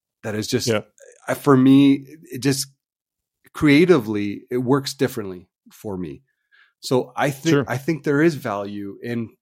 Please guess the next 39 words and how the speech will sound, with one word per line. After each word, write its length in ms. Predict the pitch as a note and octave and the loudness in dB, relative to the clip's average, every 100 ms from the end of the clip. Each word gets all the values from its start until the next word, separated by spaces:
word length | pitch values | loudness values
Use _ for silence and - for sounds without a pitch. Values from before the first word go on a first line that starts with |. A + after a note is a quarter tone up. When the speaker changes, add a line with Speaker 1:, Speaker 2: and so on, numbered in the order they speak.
| _ | _
Speaker 1:
in 180 | C3+ D3 | -6 -6
personas. 720 | - A2+ A#2 G2 F#2+ G#2 - - A#2 _ _ _ | -8 -6 -6 -6 -8 -10 -14 -20 -20 _ _ _
However, 760 | - A#2+ B2 D#3+ C3+ F2 C2 C2+ _ _ - | -6 0 4 4 2 -6 -10 -14 _ _ -16
I 60 | A2 | -6
think 280 | C#3 C3+ | -4 -4
through 180 | - C#3 | -2 0
this 160 | B2+ C#3 | 0 -2
discussion, 580 | C3+ - A#2+ A2 B2 A2 | -6 -4 -2 -2 -4 -8
through 120 | G#2+ | -8
the 100 | G#2+ | -6
exercise, 440 | A2 - A2+ A2+ | -8 -8 -6 -6
through 120 | - G#2 | -8 -16
class, 500 | A2 G#2+ G2+ G2+ - _ | -10 -6 -6 -6 -12 _
one 260 | B2 C3 | -4 -2
thing 160 | C3+ C3+ | 0 0
that 80 | A#2 | 0
I'm 160 | G#2+ | -2
realizing 640 | A2 B2+ B2 G2+ G2+ G#2 G#2+ | 0 2 2 -4 -10 -14 -16
is 140 | F2+ | -10
maybe 360 | G#2+ B2 A#2+ A#2+ _ _ _ _ _ _ | -6 -4 -4 -6 _ _ _ _ _ _
understanding 680 | B2+ A#2+ A2 - A#2+ A#2+ A#2+ | -8 -6 -4 -2 -2 -2 -2
and 100 | G#2+ | -4
being 200 | G2 A#2 | -4 -2
able 160 | A#2 A2 | -2 -6
to 100 | F#2+ | -10
differentiate 800 | - G#2+ G2 G#2+ - A#2 F#2 E2+ _ | -12 -10 -8 -8 -8 -6 -6 -8 _
when 400 | - G#2+ B2+ B2+ - _ - | -10 -2 -2 -2 -6 _ -12
they're 180 | A2 | -6
actually 420 | G#2 G#2+ - A#2 G2 | -4 -6 -8 -10 -8
needed 480 | F#2+ A2 C#3 F#3 - _ _ _ _ | -8 -6 -4 -6 -10 _ _ _ _
and 180 | G#2 G#2+ | -12 -8
when 120 | A2 | -6
they're 120 | G#2 F#2+ | -4 -4
not 260 | F#2 E2+ | -4 -6
needed. 340 | D2+ D#2+ C2 _ _ _ _ _ _ _ _ _ | -10 -16 -18 _ _ _ _ _ _ _ _ _
And 180 | A2 A2 | -8 -6
I 80 | A2+ | -2
think 240 | C#3 C3 | 2 2
Speaker 2:
Mm-hmm. 180 | A2 | 0